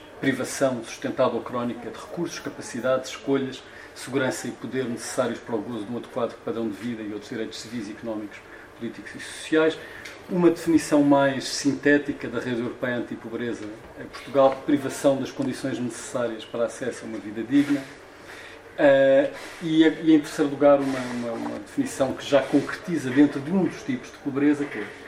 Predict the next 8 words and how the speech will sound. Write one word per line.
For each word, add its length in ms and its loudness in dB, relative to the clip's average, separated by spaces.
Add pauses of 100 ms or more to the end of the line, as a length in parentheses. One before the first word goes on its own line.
(180)
pobreza 400 -2
relativa, 600 2 (580)
eh, 220 6
que 180 -6
especificamente 840 4
se, 340 0 (200)
eh, 200 -2
refere 500 0